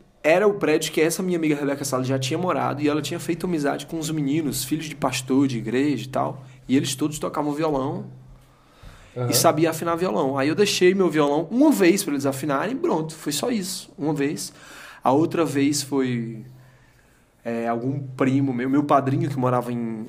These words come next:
Speaker 1: Belém, veio morar em Fortaleza, e isso eu esqueci de falar. Antes de eu ir morar no interior, com onze, doze anos, meu primeiro contato,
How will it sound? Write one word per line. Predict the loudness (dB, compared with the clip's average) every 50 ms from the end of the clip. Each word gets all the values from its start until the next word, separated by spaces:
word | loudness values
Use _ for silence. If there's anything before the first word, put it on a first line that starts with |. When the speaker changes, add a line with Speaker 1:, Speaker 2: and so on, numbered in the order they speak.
| -14 -16 -10
Speaker 1:
Belém, | -4 0 0 2 2 2 0 -2 -2 -4
veio | -4 -4 -2 -2 -2 -2
morar | -2 -4 -4 -4 -4 -4
em | -6
Fortaleza, | -6 -8 -4 -2 -2 0 0 0 -2 -2 -6 -6
e | -4 -4 -4
isso | -4 -2 -2 -4
eu |
esqueci | -4 -4 -6 -8 -8 -8
de | -4
falar. | -2 -2 0 -2 -2 -4 -8 -16 -20 -20 -20 -20 -10 -4
Antes | -2 0 0 2
de | 2 2
eu | 4
ir |
morar | 4 2 2 0 0
no | -2
interior, | 0 0 0 0 2 0 0 0
com | -2 -2 0
onze, | 0 2 2 0 0
doze | -2 -2 -2 -2 -2 -2
anos, | -2 -2 -2 -2 -4 -6 -8 -10 -6
meu | -6 -6 -4
primeiro | -2 -2 -2 -2 -2
contato, | -2 -2 -2 0 0 0 0 0 -2 -8 -14